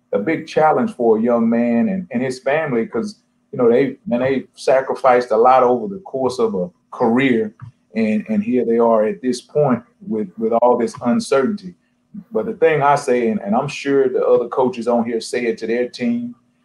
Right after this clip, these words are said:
is, "Hey, man, control what you can control. You can't control any of this, right?" And so if,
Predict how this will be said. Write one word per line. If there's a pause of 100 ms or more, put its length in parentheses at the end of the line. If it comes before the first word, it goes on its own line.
(160)
is, (260)
"Hey,
man,
control
what
you
can
control. (600)
You
can't
control (440)
any
of
this, (300)
right?"
And
so (320)
if,